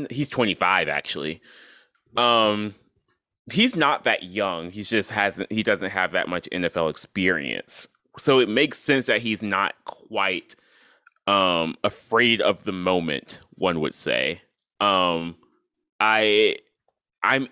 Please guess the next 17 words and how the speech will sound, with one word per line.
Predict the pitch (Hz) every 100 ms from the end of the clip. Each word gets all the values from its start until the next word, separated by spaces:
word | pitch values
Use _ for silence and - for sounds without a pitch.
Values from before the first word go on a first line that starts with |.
| -
interested | 160 - 185 - 139 -
to |
see | 113 120 110
what | 104 98
this | 104 95
next | 98 - -
game | 98 95
against | 92
the | 92
Chiefs | - 107 104
looks | 120 -
like, | 147 143
but | 117
we | 98
will | 92
get | 101
to | -